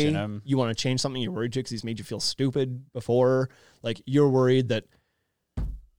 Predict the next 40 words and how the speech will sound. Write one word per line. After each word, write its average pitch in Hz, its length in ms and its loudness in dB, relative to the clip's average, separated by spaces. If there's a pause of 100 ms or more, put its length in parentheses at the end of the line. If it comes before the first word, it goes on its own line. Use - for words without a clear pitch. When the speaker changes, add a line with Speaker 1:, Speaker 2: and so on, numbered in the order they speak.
(160)
Speaker 2:
whatever, 113 440 0
about 113 180 -4
something. 123 420 0
And 147 200 -6
Speaker 1:
You're 147 60 -8
Speaker 2:
if 131 40 2
you 131 60 2
Speaker 1:
not 135 80 4
Speaker 2:
have 139 100 4
a - 40 0
Speaker 1:
gonna 156 120 2
have 170 140 0
a - 20 -6
good 160 140 0
experience. 156 340 0
Speaker 2:
legitimate 143 420 2
concern, 131 520 -2
you 139 80 -2
wanna 117 140 2
Speaker 1:
Yeah. 113 140 0
Speaker 2:
ask 165 140 2
him 127 80 -2
about 110 160 -2
it, 120 60 4
but 120 80 -6
now 120 80 -2
you 123 100 0
feel 123 160 -2
like 117 160 -2
you 107 80 -8
shouldn't 147 600 -2 (260)
Speaker 1:
Right. 147 240 -8
Speaker 2:
'cause 110 120 -4
he's 113 120 -6
gonna 120 120 -4
make 117 120 -4
you - 60 -10
feel 127 200 -4
stupid. 151 280 -4
Like, 139 180 -4